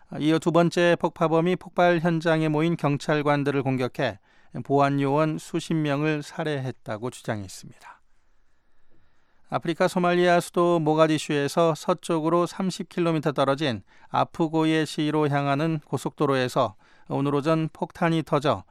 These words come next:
버스에 타고 있던 스무 명이 숨졌습니다.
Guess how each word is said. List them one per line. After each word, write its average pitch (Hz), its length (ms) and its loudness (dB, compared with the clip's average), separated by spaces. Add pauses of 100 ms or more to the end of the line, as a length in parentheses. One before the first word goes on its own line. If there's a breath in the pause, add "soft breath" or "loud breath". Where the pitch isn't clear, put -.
(300 soft breath)
버스에 147 360 0
타고 143 260 -2
있던 156 340 -4
스무 165 360 -4
명이 143 320 -2
숨졌습니다. 120 760 -4